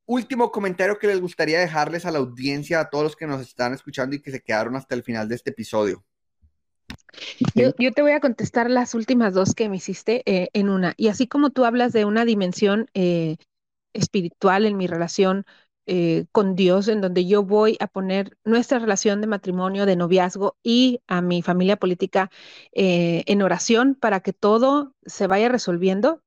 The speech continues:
Speaker 2: y no nada más a ellos, así que, "Ay, Dios mío, ayúdales, pobres, ¿verdad? Que necesitan ayuda". <laughs> No, ayúdanos e ilumínanos, porque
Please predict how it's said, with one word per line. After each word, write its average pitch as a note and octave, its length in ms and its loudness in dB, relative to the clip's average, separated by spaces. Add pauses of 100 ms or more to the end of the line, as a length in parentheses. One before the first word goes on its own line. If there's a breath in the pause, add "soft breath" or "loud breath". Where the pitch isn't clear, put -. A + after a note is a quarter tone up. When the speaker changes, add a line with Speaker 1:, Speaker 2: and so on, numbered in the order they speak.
(160)
Speaker 2:
y A3 100 2
no G#3+ 120 4
nada D4 220 2
más A3+ 380 -2
a F#3+ 140 0
ellos, A3 280 2
así G#3 160 0
que, G#3 80 2
"Ay, B3 160 4
Dios A3+ 200 2
mío, A3 160 2
ayúdales, A3+ 520 2
pobres, A3+ 420 0
¿verdad? G#3+ 300 0
Que A#3 80 0
necesitan A3 260 0
ayuda". G#3+ 160 2
<laughs> A3 140 4
No, B3+ 260 -2 (260 loud breath)
ayúdanos G#3+ 680 2
e A3 80 2
ilumínanos, G#3+ 580 0
porque G3 360 0